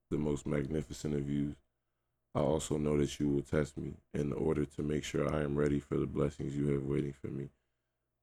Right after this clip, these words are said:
So God, please test me over and over again until you're sure that I'm ready. I vow to face my problems head on, to not take another day for granted. I know no one with,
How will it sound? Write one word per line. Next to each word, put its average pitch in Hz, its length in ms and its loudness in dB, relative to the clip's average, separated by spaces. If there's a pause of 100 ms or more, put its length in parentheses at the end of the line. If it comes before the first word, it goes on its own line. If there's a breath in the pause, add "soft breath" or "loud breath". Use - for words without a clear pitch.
So 76 160 0
God, 71 460 4 (680)
please 76 380 2
test - 340 0
me - 140 -8 (480)
over 76 280 4
and 73 80 4
over 71 260 4
again 69 360 -2 (180)
until 76 320 0
you're 71 160 4
sure 76 280 2
that 73 120 4
I'm 73 240 0
ready. 73 280 -4 (500)
I 76 100 2
vow 73 260 2
to - 120 -2
face - 300 -2
my - 100 -6
problems 73 400 -2
head 73 160 0
on, 73 300 -4 (500)
to 78 80 0
not 73 220 0
take 76 180 0
another 73 300 2
day 73 180 2
for 71 140 -6
granted. 73 420 -4 (500)
I 73 60 -4
know 73 240 2
no 73 220 2
one 73 480 2 (200)
with, 73 260 -2